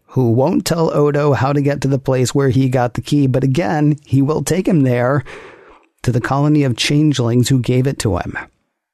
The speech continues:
As luck would have it, Sisko's back from the Gamma Quadrant, and he has a job for Odo.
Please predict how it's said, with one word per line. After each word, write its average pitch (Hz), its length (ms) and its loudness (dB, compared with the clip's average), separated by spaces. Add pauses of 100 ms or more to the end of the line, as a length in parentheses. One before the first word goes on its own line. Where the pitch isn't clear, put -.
(560)
As 131 220 -2
luck 131 220 0
would 120 120 -2
have 98 200 -2
it, 127 120 -2
Sisko's 123 460 -2
back 120 220 -2
from 131 160 -2
the 127 80 0
Gamma 135 320 0
Quadrant, - 640 -6
and 123 120 0
he 175 200 2
has 143 180 0
a 135 60 0
job 127 320 -2
for 139 120 -2
Odo. 139 520 -2